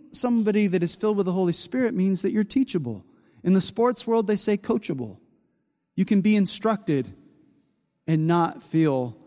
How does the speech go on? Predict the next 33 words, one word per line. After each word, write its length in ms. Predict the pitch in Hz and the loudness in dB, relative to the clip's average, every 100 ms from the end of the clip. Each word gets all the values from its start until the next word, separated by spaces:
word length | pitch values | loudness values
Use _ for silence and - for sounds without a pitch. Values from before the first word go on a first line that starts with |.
| - | -8
like 220 | 139 147 | -6 -2
your 80 | 139 | -4
pride 420 | - - 190 160 | -4 -6 -2 -2
is 140 | 127 120 | -4 -4
being 420 | 131 139 147 143 - _ _ - | -2 0 0 -4 -12 _ _ -10
damaged. 680 | 196 226 160 - - - - _ _ _ _ _ _ | -6 -2 -2 -6 -14 -16 -18 _ _ _ _ _ _
You're 100 | 156 | 0
not 160 | 175 165 | 2 2
demanding 680 | 170 170 190 202 147 135 139 | 0 0 0 0 0 0 -2
your 160 | 147 | 0
own 180 | 151 151 | 2 0
rights. 580 | 151 180 135 - - - _ _ _ _ - | -2 -6 -8 -10 -10 -12 _ _ _ _ 0
Listen 220 | 190 220 | 2 4
to 60 | 214 | 4
what 380 | 196 190 - - | 4 0 -10 -4
C 220 | 233 202 | 2 4
H 300 | 175 - - | 4 2 -4
Spurgeon 720 | - - 185 185 160 147 131 - | -6 -2 4 4 4 2 0 0
wrote, 340 | 147 156 156 160 | 2 2 2 2
and 120 | 160 | 0
I 80 | 147 | 0
quote, 480 | - 175 147 - - - - 139 | 0 2 0 -2 -14 -20 -12 0
"Gentleness 880 | 202 262 247 202 180 202 - - - - _ - | 4 4 4 4 4 2 0 -4 -8 -20 _ -4
is 140 | 165 | -2
the 100 | 185 | -2
kind 380 | - 208 226 226 | -2 0 2 2
of 120 | 185 | 0
spirit 500 | - - 214 190 190 | -2 0 2 2 2
that, 500 | 165 156 - - - | -2 -2 -8 -18 -2
that 180 | 180 151 | -2 0
does 200 | 170 143 | 0 0
not 300 | 175 208 220 | 0 0 0
demand 460 | 196 147 143 160 | 0 0 0 -4